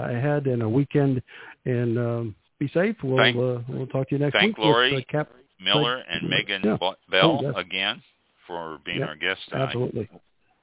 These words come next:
Speaker 1: Yeah.
Speaker 2: And
Speaker 1: Very, very
Speaker 2: be
Speaker 1: good,
Speaker 2: safe
Speaker 1: very
Speaker 2: out
Speaker 1: good
Speaker 2: there.
Speaker 1: guests. And go out there and check, check, uh,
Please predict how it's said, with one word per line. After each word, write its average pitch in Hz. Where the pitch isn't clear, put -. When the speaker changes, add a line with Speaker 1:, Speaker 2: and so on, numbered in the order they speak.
Speaker 1:
Yeah. 123
Speaker 2:
And 78
Speaker 1:
Very, 120
very 123
Speaker 2:
be 123
Speaker 1:
good, 117
Speaker 2:
safe 110
Speaker 1:
very 127
Speaker 2:
out 123
Speaker 1:
good 123
Speaker 2:
there. 113
Speaker 1:
guests. 120
And 113
go 143
out 143
there 143
and 131
check, 131
check, 135
uh, 120